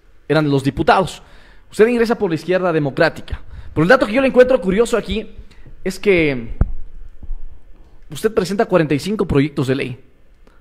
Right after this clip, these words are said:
de los cuales hoy por hoy tengo entendido que son más o menos treinta y tres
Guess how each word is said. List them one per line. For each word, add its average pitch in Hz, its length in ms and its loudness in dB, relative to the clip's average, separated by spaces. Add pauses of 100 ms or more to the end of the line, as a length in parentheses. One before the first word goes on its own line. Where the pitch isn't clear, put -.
(400)
de 143 100 0
los 143 140 2
cuales 185 460 0
hoy 165 100 4
por 156 180 -2
hoy 175 120 2
tengo 175 240 -4
entendido 160 320 0
que 143 100 -8
son 170 180 -4
más 156 140 -4
o 151 60 -4
menos 165 200 -6
treinta 135 280 -2
y 123 80 -2
tres 185 400 -4